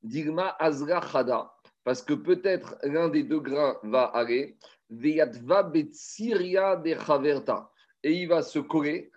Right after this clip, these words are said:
sur, euh, la fente de, du deuxième grain. Donc, il y a un des deux grains qui a commencé à fermenter, qui a commencé à s'ouvrir,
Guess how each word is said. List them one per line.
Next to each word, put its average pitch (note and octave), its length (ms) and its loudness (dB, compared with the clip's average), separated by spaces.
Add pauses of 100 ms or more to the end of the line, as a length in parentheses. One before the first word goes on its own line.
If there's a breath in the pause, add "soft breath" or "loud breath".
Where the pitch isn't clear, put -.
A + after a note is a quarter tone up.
(160 soft breath)
sur, G3+ 880 -2
euh, C#3+ 540 4
la C3 160 0
fente A#3+ 440 -2 (360 soft breath)
de, F#3 580 4
du C#3+ 160 -6
deuxième E3 500 0
grain. C#3 340 -4 (280)
Donc, A2+ 180 -6
il D3 40 0
y - 20 2
a D#3 100 0
un F#3 120 4
des F3 100 4
deux F3 120 4
grains D3+ 260 0
qui - 120 -2
a B2+ 80 2
commencé C3+ 360 -2
à C3 80 2
fermenter, C3+ 600 -4
qui A#2 120 -4
a A2+ 40 0
commencé A#2+ 360 -6
à A2 80 0
s'ouvrir, D#3 500 -6